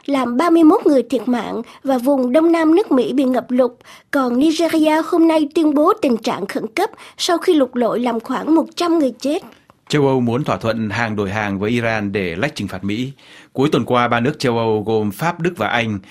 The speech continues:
Speaker 2: dự kiến sẽ thành lập một cơ chế trao đổi thương mại mới để tạo thuận lợi cho việc tiếp tục buôn bán trên quy mô lớn với Iran mà không bị lệnh trừng phạt của Mỹ gây thiệt hại.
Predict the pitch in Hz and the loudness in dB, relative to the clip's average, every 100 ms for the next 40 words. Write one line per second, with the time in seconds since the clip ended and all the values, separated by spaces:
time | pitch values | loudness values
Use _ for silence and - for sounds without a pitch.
0 | - - 120 120 131 127 143 107 104 107 | -20 -8 -6 -2 -4 -4 -6 -4 -6 -6
1 | 101 - 135 113 113 117 107 87 110 107 | -8 -4 -4 -2 -4 -2 -4 -4 -6 -6
2 | 101 113 120 175 - 104 110 98 110 110 | -4 -2 -2 -2 -4 -4 -4 -6 -6 -6
3 | - 113 104 95 180 185 123 120 110 104 | -6 -8 -8 -6 -4 -4 -4 -4 -4 -4
4 | 98 131 143 117 123 113 107 110 113 180 | -4 -4 -4 -4 -4 -4 -2 -2 -4 -4
5 | 131 117 123 117 110 101 95 147 127 104 | -4 -2 -2 -2 -4 -4 -6 -4 -4 -4
6 | 107 95 101 95 92 - 92 101 123 117 | -6 -8 -10 -8 -8 -8 -6 -6 -4 -4
7 | 98 92 101 107 90 | -4 -6 -6 -6 -6